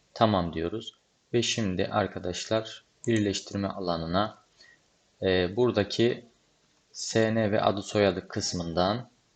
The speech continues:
şu Excel'deki üst kısımda adı soyadı yazanın altında bizim isimlerimiz olduğu için onu birleştirme alanına adı soyadı diyoruz ve buraya birleştirme alanını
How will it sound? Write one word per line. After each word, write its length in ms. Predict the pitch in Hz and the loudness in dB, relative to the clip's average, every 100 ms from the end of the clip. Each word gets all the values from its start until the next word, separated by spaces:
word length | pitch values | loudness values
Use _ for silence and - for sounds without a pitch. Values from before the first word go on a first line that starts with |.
| _ _ - | _ _ -18
şu 480 | - - 110 98 - | -12 -6 -6 -6 -2
Excel'deki 800 | 110 95 92 87 87 85 - 113 | 0 2 2 2 -2 -6 -6 -6
üst 260 | 117 - | -8 -8
kısımda 540 | - 104 95 92 110 110 | -8 -6 -4 -2 -2 -2
adı 160 | 101 | -6
soyadı 380 | 95 101 92 87 | -2 2 2 2
yazanın 800 | 85 82 95 110 - _ - 104 | 0 0 0 0 -4 _ -8 0
altında 440 | 95 87 92 87 | 0 0 -4 -4
bizim 220 | 87 92 98 | -4 -4 -6
isimlerimiz 520 | - 98 90 87 87 | -4 -2 -2 -2 -4
olduğu 280 | 85 85 85 | -4 -2 -6
için 480 | 78 - 95 113 - _ - - - _ _ - _ _ _ - | -4 -4 -4 -8 -12 _ -20 -18 -20 _ _ -20 _ _ _ -2
onu 340 | 104 95 101 | 2 2 2
birleştirme 580 | 107 104 98 - 101 98 | 0 2 0 -2 -6 -2
alanına 320 | 90 85 85 | -2 -2 -2
adı 180 | 104 98 | -4 -4
soyadı 460 | - 98 87 85 98 | -2 0 0 -2 -4
diyoruz 360 | 98 104 107 | -2 -4 -4
ve 120 | 107 104 | -6 -4
buraya 460 | 110 95 92 107 - | -4 0 0 -2 -6
birleştirme 540 | 104 101 92 - 104 101 | -4 -2 -4 -6 -6 -4
alanını 600 | 92 85 85 87 98 | -4 -4 -6 -6 -6